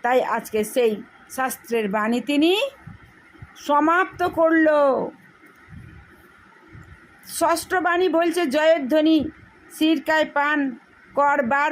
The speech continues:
পর যিশু বললেন, "সমাপ্ত হলো।" তার মানে বলছে, যোহন উনিশ অধ্যায় তিরিশ পদে সমস্ত শাস্ত্রের বাণী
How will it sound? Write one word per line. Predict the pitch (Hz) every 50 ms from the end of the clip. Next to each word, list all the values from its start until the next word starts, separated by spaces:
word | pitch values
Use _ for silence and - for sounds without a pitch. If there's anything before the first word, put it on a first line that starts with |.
| - - -
পর | 285 294 294 269
যিশু | 220 196 185 240 294 277 - 320
বললেন, | 269 262 262 269 269 277 277 285 277 269 226 196 - _ -
"সমাপ্ত | - - - - 226 226 240 240 240 240 240 240 - - -
হলো।" | 233 226 220 220 220 233 226 220 214 202 - - - - - _ - - - - - - -
তার | - 202 214 214
মানে | 214 214 220 233
বলছে, | 214 202 220 226 233 214 - - 262 269 285 294 269 190 -
যোহন | - 240 247 247 254 247 240 233 - -
উনিশ | 220 233 254 262 262 -
অধ্যায় | 240 233 214 196 240 226 220 220 220
তিরিশ | - 233 226 233 233 220 - -
পদে | 226 214 208 214 233 233 208 165 - - - - _ _ - - _ _ - - - - - - - - - _ _ - -
সমস্ত | - 330 339 381 427 466 - - -
শাস্ত্রের | 427 427 415 - 349 339 339 339 - - 349 381 370
বাণী | 294 277 311 320 320 339 330 302 233 202